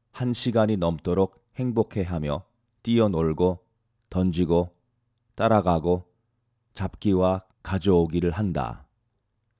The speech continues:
둘은 모두 지쳐서 헨리는 그 내에 앉고 찰리는 근처 바닥에 눕는다. 그들은 돌아가기 전에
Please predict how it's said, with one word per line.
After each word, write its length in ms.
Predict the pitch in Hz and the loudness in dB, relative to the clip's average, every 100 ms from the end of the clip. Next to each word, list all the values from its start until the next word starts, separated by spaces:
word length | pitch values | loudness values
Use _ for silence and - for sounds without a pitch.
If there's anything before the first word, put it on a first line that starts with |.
| - | -2
둘은 460 | 107 113 123 113 | 2 4 4 2
모두 280 | 90 101 104 | 2 2 0
지쳐서 720 | - 98 - 107 87 92 101 - _ _ _ _ | -2 -6 -4 -4 0 -2 -4 -10 _ _ _ _
헨리는 540 | 123 123 117 117 117 104 | -2 0 2 2 0 -2
그 100 | 107 104 | 0 0
내에 380 | 95 92 98 | 4 4 4
앉고 480 | 87 87 80 95 98 - _ _ _ | 2 -4 -4 -4 -4 -6 _ _ _
찰리는 540 | - 135 123 117 117 113 | -8 -2 0 2 0 -4
근처 400 | - 98 87 107 | -4 -4 -2 -2
바닥에 500 | 98 87 90 87 92 | -2 -2 -2 0 0
눕는다. 680 | 82 80 80 71 67 67 - _ _ _ _ _ _ _ - | 0 -2 -2 -4 -6 -10 -14 _ _ _ _ _ _ _ -4
그들은 460 | 101 104 107 107 | 0 2 2 0
돌아가기 580 | 98 95 98 90 90 90 | 0 0 2 2 0 -2
전에 380 | 87 82 95 | -2 -2 -4